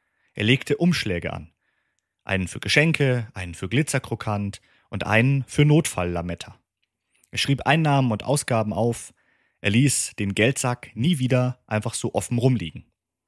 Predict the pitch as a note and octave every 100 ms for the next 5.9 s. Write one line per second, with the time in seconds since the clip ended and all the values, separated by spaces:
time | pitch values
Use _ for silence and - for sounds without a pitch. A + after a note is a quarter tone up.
0 | _ _ _ C3+ G3+ F#3+ - _ - G2
1 | A#2 - F#2+ - G2 F2+ F2 _ _ _
2 | - D#3+ - A#2+ A#2 A2+ - A2 A#2 -
3 | A2 - - A2 A#2 A#2 A2 _ _ _
4 | - - F2+ A#2 C#3+ A#2+ A2 A2+ A2+ A#2
5 | _ - F#2+ G#2+ E2 - - - -